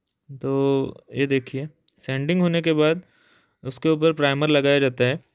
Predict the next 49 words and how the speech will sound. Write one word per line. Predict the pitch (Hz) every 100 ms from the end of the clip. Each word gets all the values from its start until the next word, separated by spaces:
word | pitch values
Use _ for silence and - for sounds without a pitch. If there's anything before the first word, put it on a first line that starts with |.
| _ _ _ -
मेरा | 143 151
पुराना | 156 156 160 165
बम्पर | 160 156 160
ख़राब | 160 151 151
होने | 151 151
की | 151
वजह | 147 143
से | 147 151
मैंने | 147 147 147 147
नया | 139 143
बम्पर | 139 135 139
लाया | 131 131
है। | 139 139 180 _ _ _ -
जब | 151 156
फर्स्ट | 160 160
टाइम | 165 165
पेंट | 160 160
किया | 156 151
जाता | 151 143 139
है, | 143
तब | 151
प्लास्टिक | - 139 - 151 -
प्राइमर | 143 147 147
मारा | 135 131 135
जाता | 131 127 123
है। | 131 147 - _ - 139
ये |
प्लास्टिक | 139 139 139 170
प्राइमर | 160 147 143 139
है। | 143 -
प्लास्टिक | 131 131 160 156
प्राइमर | 151 156 156
के | 156
बाद | 151 147 151
ही | 175 - _ _ _ _
मेन | 135 143 160
प्राइमर | 156 147 147
मारा | 143 135 135
जाता | 131 127 131
है। | 139 175 _ _ _
इसको | - -
टू | 156 151
के | 151 165
प्राइमर | 156 143 143
बोलते | 135 127 123
हैं। | 135 180 _ _ _ _ -
प्राइमर | 139 147 165 165
की, | 160 170 170
अ, | 175